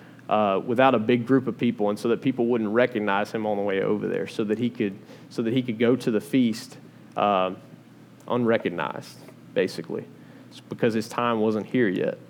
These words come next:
So the Jews knew that he was gonna be there because all men were required, required to attend, right? And so Jesus stayed in secret so that they couldn't find him because the time wasn't right.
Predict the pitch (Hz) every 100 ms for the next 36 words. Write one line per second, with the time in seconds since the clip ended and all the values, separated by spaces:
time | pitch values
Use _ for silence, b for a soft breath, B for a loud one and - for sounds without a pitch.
0 | - B B B B B B B - -
1 | 139 127 117 117 156 180 131 156 214 160
2 | 135 139 120 139 117 143 208 120 131 131
3 | 135 123 127 156 135 143 165 131 113 117
4 | 131 127 117 - 127 117 147 143 131 -
5 | 117 107 - 143 101 101 110 127 - B
6 | B - 120 - 120 120 151 131 - 151
7 | 151 131 107 - 175 117 107 - 123 107
8 | 107 110 135 98 - 120 117 104 - -
9 | 110 - - - - - - 113 107 101
10 | 110 104 98 - - -